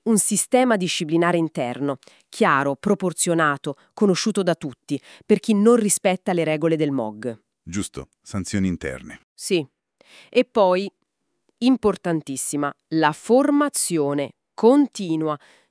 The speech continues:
Speaker 1: Tutti devono conoscere il mog, capire i rischi e infine lui, l'attore centrale, l'organismo di vigilanza, che deve essere indipendente, autonomo, competente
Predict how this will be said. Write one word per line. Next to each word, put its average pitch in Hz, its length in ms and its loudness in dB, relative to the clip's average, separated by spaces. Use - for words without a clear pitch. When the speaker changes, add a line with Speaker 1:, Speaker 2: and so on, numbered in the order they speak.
Speaker 1:
Tutti 262 440 0
devono 165 300 -2
conoscere 175 640 -2
il 147 100 -4
mog, 233 400 0
capire 226 520 -2
i 160 120 0
rischi 269 500 -2
e 180 120 -2
infine 220 680 -2
lui, 170 460 0
l'attore 185 480 -2
centrale, 139 640 -6
l'organismo 220 720 4
di 226 100 -2
vigilanza, 180 720 -4
che 226 160 0
deve 247 240 2
essere 165 460 -4
indipendente, 196 1120 0
autonomo, 190 720 0
competente 156 920 -2